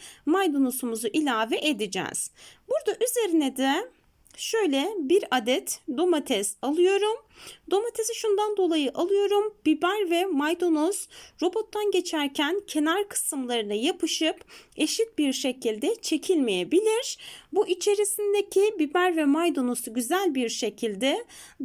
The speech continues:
dağıtıp robottan geçirmek için, e, bir adet domates kullanıyorum. Bu da önemli bir püf nokta.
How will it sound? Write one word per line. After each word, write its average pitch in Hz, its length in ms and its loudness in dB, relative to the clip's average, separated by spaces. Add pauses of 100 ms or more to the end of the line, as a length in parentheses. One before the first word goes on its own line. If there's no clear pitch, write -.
dağıtıp 370 560 0
robottan 349 520 2
geçirmek 226 600 -2
için, 403 320 0 (220)
e, 254 260 0
bir 403 260 4
adet 254 500 -2 (360)
domates 370 500 2
kullanıyorum. 240 720 0
Bu 403 120 0
da 339 40 0
önemli 269 480 2
bir 349 160 2
püf 427 320 -2
nokta. 220 480 0